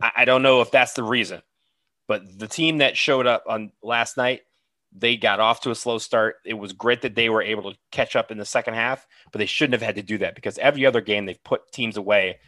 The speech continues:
by the under four timeout in the first half. I think that is the key. We knew that a slow start has always crippled us,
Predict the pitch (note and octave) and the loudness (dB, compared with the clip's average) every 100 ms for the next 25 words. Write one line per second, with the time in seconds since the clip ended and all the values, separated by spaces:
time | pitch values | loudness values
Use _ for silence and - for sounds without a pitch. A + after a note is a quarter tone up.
0 | _ _ - G2 F#2 G#2+ G#2+ G#2+ G2 - | _ _ 0 0 0 0 0 -2 -2 -4
1 | G#2+ - G#2+ G2 F#2 E2+ - G2 - G2 | -4 -2 -4 -2 -4 -6 -8 -8 -8 -12
2 | - - _ _ - A2 C#3+ A2 B2+ A#2+ | -12 -18 _ _ -4 -2 -2 2 4 2
3 | G#2 G#2+ - G#2+ - _ _ A2+ C3+ B2+ | -2 -8 -6 -6 -8 _ _ 0 0 2
4 | B2+ C3+ A2+ - B2 A#2 - A#2+ A#2+ - | 2 2 0 -2 -2 -2 4 4 4 -2
5 | G#2+ A2+ A#2 A2+ - A2+ G2 D#2+ - | 2 4 4 0 -2 -2 -4 -10 -14